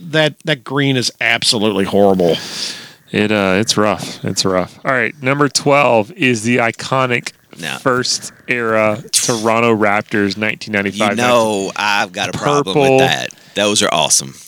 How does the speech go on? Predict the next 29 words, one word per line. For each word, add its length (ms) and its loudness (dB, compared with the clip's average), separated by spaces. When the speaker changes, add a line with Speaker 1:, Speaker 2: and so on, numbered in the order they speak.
Speaker 2:
I 80 -4
mean, 120 -4
that 140 4
Raptor's 640 -2
struggling 600 0
a 60 0
little 200 2
bit. 320 -2
Speaker 3:
No, 160 2
he's 120 -2
not. 260 -2
He 100 -6
knows 280 0
exactly 500 -2
where 160 0
he's 160 0
at. 280 0
That's 300 0
a 40 0
good 260 -2
game. 180 -4
Eh, 280 0
that's 240 0
a 60 -2
good 180 -2
one. 160 -10
Speaker 1:
Well, 560 4
that's, 560 -2
that, 200 0